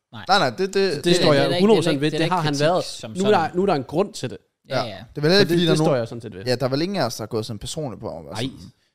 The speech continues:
Speaker 2: Men, men vi har jo egentlig bare snakket om hans fodbold ability, så, så er vi ikke mis-, vidst mere. Så egentlig, ja, det er jo egentlig rigtigt nok. Altså, sådan,
Speaker 1: Ja,
Speaker 2: han
Speaker 1: ja,
Speaker 2: har jo
Speaker 1: men
Speaker 2: været shit.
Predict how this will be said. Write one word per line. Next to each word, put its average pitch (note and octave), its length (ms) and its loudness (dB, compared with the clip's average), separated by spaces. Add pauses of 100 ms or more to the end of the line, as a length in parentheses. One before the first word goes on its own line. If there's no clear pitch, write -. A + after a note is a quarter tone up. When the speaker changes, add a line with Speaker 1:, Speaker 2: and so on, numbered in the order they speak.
(140)
Speaker 2:
Men, B2+ 200 -2
men C3+ 140 -2
vi C3+ 60 2
har C3+ 80 6
jo C#3+ 60 4
egentlig F3 180 -2
bare A#2+ 140 -2
snakket C3 240 -2
om A2 60 -4
hans A2+ 180 -10
fodbold B2+ 360 -6
ability, B2 400 -8
så, A2 80 -14
så B2 140 -8
er A#2+ 40 -6
vi A#2+ 60 -6
ikke A#2+ 160 -10
mis-, B2 200 -12
vidst A#2 180 -14
mere. G#2+ 160 -12
Så A#2+ 120 -10
egentlig, A#2+ 200 -6
ja, A2+ 140 -2
det A2+ 120 -12
er B2+ 40 -10
jo A#2 120 -4
egentlig A#2 220 -4
rigtigt A2 200 -6
nok. G#2 160 -10 (120)
Altså, - 160 -16
sådan, A#2 160 -12
Speaker 1:
Ja, - 60 -6
Speaker 2:
han C#3+ 100 -2
Speaker 1:
ja, C#3+ 60 4
Speaker 2:
har D#3+ 60 6
jo D3 60 2
Speaker 1:
men A2+ 40 -2
Speaker 2:
været A2+ 100 -6
shit. A2 260 -2